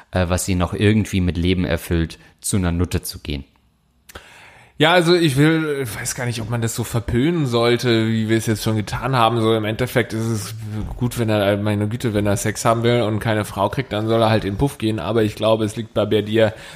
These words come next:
Speaker 2: ganz viel auch, ähm, an, an, äh, naja, sagen wir es, wie es ist, psychischen Problemen, dass du dich nicht traust, irgendwelche Frauen, ähm, kennenzulernen oder anzusprechen in irgendeiner Weise. Also, äh, für jeden Deckel gibt's einen Topf, sage ich ja mal ganz gerne.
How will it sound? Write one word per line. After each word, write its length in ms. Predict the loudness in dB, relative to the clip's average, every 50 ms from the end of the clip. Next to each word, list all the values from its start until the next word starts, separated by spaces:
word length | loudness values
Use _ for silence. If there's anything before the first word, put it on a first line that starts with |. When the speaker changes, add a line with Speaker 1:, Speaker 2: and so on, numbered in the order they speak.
| -10 -6
Speaker 2:
ganz 200 | -4 -4 -4 -4
viel 240 | -2 -2 0 0 0
auch, 360 | 0 0 0 -2 -2 -4 -8 -6
ähm, 400 | -4 -4 -4 -4 -6 -8 -8 -10
an, 220 | -10 -10 -8 -8
an, 280 | -8 -8 -8 -10 -10 -12 -12
äh, 220 | -12 -10 -10 -12 -12 -14 -14 -14 -8 -4 0
naja, 320 | 2 4 6 6 6 6
sagen 260 | 6 6 6 6 4
wir 60 | 4
es, 100 | 2 4
wie 60 | 2 2
es 100 | 2 2
ist, 160 | 0 0 0
psychischen 460 | 0 0 2 2 2 0 0 -2 -4
Problemen, 440 | -4 -4 0 2 4 4 4 4 0 -2 -8 -14 -18 -18 -10 -6
dass 180 | -4 -4 -2 -2
du 80 | -2
dich 120 | -2 -2 -2
nicht 180 | -2 -4 -2
traust, 320 | 0 2 2 2 2 2 -2
irgendwelche 320 | -2 0 0 0 0 -2
Frauen, 560 | -2 0 2 2 2 2 0 -2 -4 -4 -4 -4
ähm, 580 | -2 -2 0 0 -2 -2 -4 -4 -6 -6 -6 -6 -6 -2
kennenzulernen 600 | 0 2 2 2 0 0 0 2 4 4 4 2
oder 140 | 2 2 2
anzusprechen 520 | 2 0 -2 -2 -4 -4 -2 -2 -2 -2 -4
in 140 | -4 -2
irgendeiner 460 | 0 0 0 0 -2 -2 -2 -2 -2 0
Weise. 380 | -2 -2 -2 -2 -2 -2 -2
Also, 300 | -2 -2 -2 0 -2 -2 -4 -8 -14 -20 -20 -20 -20 -20 -14 -8
äh, 240 | -4 -2 0 0 0
für 140 | -2 -2
jeden 240 | 0 2 2 2 2
Deckel 260 | 2 2 2 2 2
gibt's 240 | 4 2 0 0 0
einen 120 | -2 0 2
Topf, 340 | 2 2 2 0 -4 -8
sage 240 | -6 -4 -4 -4 -4
ich 100 | -4 -6
ja 140 | -6 -6 -4
mal 160 | -4 -4 -4
ganz 260 | -4 -4 -4 -6 -4
gerne. 300 | -4 -2 0 0 0 -2